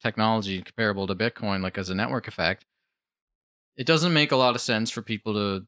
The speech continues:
think, like, "Okay, well, I gotta get in accepting Bitcoin now, and that's gonna somehow help my business," because there's only, like, one or or probably two percent of the people in Canada probably that, that have Bitcoin or even have a wallet that they can transact with on their,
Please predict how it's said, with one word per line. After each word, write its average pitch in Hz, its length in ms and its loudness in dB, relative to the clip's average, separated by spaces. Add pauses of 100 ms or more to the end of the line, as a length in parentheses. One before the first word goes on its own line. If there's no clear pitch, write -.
(120)
think, 123 400 -2
like, 104 280 0
"Okay, 117 200 0
well, 110 140 4
I 110 80 4
gotta 120 340 2
get 113 180 0
in 104 280 0
accepting 110 500 -4
Bitcoin 107 400 -2
now, 95 360 0 (440)
and 110 100 -2
that's 113 200 2
gonna 110 140 -2
somehow 110 320 -2
help 110 200 0
my 107 100 -2
business," 98 520 -2 (340)
because 117 340 2
there's 117 160 -2
only, 123 180 2
like, 110 160 0
one 107 260 2
or 104 100 0
or 101 120 -6 (200)
probably 123 180 0
two - 220 -2
percent 110 340 -2
of 101 60 0
the 98 60 -4
people 107 260 -4
in 104 60 -2
Canada 104 360 -2
probably 104 360 2
that, 95 240 -2
that 104 320 -2
have 113 280 0
Bitcoin 107 580 0 (760)
or 104 380 0 (120)
even 113 220 0
have 117 200 2
a 110 80 2
wallet 107 340 2
that 101 120 -14
they 110 80 2
can 110 120 -4
transact 110 560 2
with 113 160 0
on 110 80 0
their, 101 200 -2